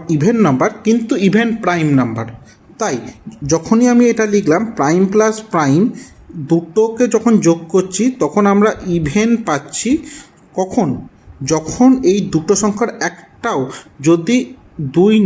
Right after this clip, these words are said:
না হয়, যদি দুটো সংখ্যার একটাও দুই হয়, তাহলে এটা আমি ইভেন নাম্বার পাবো না। ওকে, এইটা কিন্তু খেয়াল রাখবে। এবার হলো প্রাইম।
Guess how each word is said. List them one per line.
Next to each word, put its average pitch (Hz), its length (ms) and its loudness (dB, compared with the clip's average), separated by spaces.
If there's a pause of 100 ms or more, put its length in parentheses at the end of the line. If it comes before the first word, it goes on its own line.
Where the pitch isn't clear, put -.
(140)
না 156 120 2 (200)
হয়, 110 220 -4 (720)
যদি 165 180 2 (120)
দুটো 160 200 0 (140)
সংখ্যার 214 360 0 (220)
একটাও 247 340 0 (140)
দুই 185 180 6
হয়, 120 160 -2 (260)
তাহলে 175 200 2
এটা 220 100 0 (140)
আমি 196 120 2 (240)
ইভেন 175 280 2
নাম্বার 175 220 2 (320)
পাবো 131 280 0
না। - 60 -8 (920)
ওকে, 180 240 0 (720)
এইটা 190 300 0
কিন্তু 220 220 2 (460)
খেয়াল 160 300 -2
রাখবে। 113 240 -6 (1600)
এবার 180 220 0
হলো 233 140 2 (1000)
প্রাইম। 143 240 -2